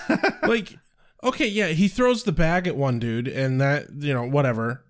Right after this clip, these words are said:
Speaker 2: He's throwing a bag.
Speaker 1: I
Speaker 2: That's
Speaker 1: think it's 'cause he knew he wasn't doing anything fatal.
Speaker 2: Maybe?
Speaker 1: That was the canonical reason I came up with.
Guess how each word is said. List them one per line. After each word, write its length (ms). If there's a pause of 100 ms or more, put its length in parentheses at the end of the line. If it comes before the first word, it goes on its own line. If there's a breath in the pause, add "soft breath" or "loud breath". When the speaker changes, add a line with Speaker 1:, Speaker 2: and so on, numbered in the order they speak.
(140)
Speaker 2:
He's 220
throwing 240
a 60
bag. 360
Speaker 1:
I 60
Speaker 2:
That's 120
Speaker 1:
think 140
it's 140
'cause 220
he 100
knew 300
he 160
wasn't 400
doing 340
anything 520 (180)
fatal. 460 (120)
Speaker 2:
Maybe? 800
Speaker 1:
That 180
was 140
the 120
canonical 920
reason 340
I 160
came 260
up 200
with. 360